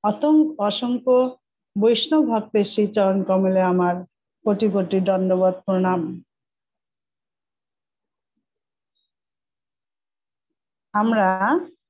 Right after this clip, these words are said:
আমাদের গিরিরাজ প্রভু তেইশ নম্বর শ্লোক পর্যন্ত আলোচনা করেছিল। সেই শ্লোকে আলোচনা হয়েছিল অদ্বৈত তত্ত্ব পরমেশ্বর ভগবান হওয়ার জন্য তিনি প্রত্যেকের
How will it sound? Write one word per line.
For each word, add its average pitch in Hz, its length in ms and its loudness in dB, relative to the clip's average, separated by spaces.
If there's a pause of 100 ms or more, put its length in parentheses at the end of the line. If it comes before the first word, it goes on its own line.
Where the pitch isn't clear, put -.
(1700)
আমাদের 190 440 2 (560)
গিরিরাজ 208 440 2
প্রভু 208 240 2 (480)
তেইশ 196 320 0
নম্বর 214 240 0
শ্লোক 214 320 -2
পর্যন্ত 214 380 0
আলোচনা 208 520 0
করেছিল। 202 500 0 (560)
সেই 240 220 2
শ্লোকে 262 360 0
আলোচনা 233 520 0
হয়েছিল 233 480 0 (580)
অদ্বৈত 233 520 0
তত্ত্ব 320 300 -2
পরমেশ্বর 240 680 0
ভগবান 220 520 2
হওয়ার 226 500 0
জন্য 202 320 -4 (540)
তিনি 233 180 0
প্রত্যেকের 311 800 0